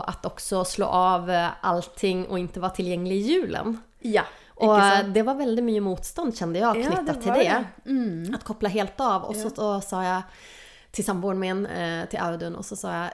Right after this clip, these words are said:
Speaker 1: «Ok, jeg tar tre dager og,
Speaker 2: Mm.
Speaker 1: og logger av.» Han bare,
Speaker 2: Mm.
Speaker 1: «Ja, lycka till», sier han.
Speaker 2: Ja.
Speaker 1: Og jeg bare, nej, men när jag bestämmer mig för
Speaker 2: Ja.
Speaker 1: något så gör jag det.
Speaker 2: Ja.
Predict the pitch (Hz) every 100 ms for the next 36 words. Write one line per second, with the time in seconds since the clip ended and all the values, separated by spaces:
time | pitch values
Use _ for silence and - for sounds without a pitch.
0 | - - 185 190 202 196 208 185 165 170
1 | 170 - 165 160 190 180 175 165 165 139
2 | 185 185 170 - 226 196 190 202 - 80
3 | - 185 180 - 170 175 190 160 151 156
4 | 156 151 202 311 - - 311 - 190 190
5 | 185 160 180 196 - - - 214 220 233
6 | 233 196 - 208 226 262 311 392 320 226
7 | 196 175 175 220 180 165 170 - 226 220